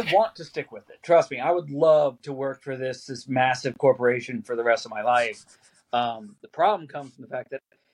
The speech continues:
because I worked in law enforcement, I was like, "I'm just gonna live and die in law enforcement. Uh, I don't need to go to college." Well, <laughs> guess what? I do. And so now I'm, uh,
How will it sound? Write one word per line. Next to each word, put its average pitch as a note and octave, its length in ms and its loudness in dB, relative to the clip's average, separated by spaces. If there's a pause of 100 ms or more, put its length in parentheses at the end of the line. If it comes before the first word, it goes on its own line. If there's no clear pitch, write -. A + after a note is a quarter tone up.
(160)
because F3 460 -4
I D#3+ 80 6
worked C3+ 240 -2
in C3 80 -8
law A#2+ 160 -2
enforcement, B2+ 420 -4
I C3+ 40 0
was A#2+ 100 -2
like, C3+ 100 4
"I'm C3+ 140 4
just C3 160 -4
gonna C#3 180 -2
live C3 200 4
and C3 100 -8
die C3 180 4
in B2 80 -8
law D3 200 2
enforcement. C3 480 -4 (340)
Uh, C3 220 6 (100)
I E3+ 100 0
don't A3+ 200 -8
need G3+ 240 -6
to D3+ 80 -4
go C#3+ 180 4
to - 80 -8
college." F3+ 680 -2 (1160)
Well, E3 160 -2
<laughs> D3 140 -6
guess - 280 2
what? A3 300 4 (1120)
I G#3 160 4
do. A3 460 -2 (480)
And D3 120 -10
so D#3+ 140 -2
now D3+ 280 4
I'm, C#3+ 260 2
uh, - 20 -4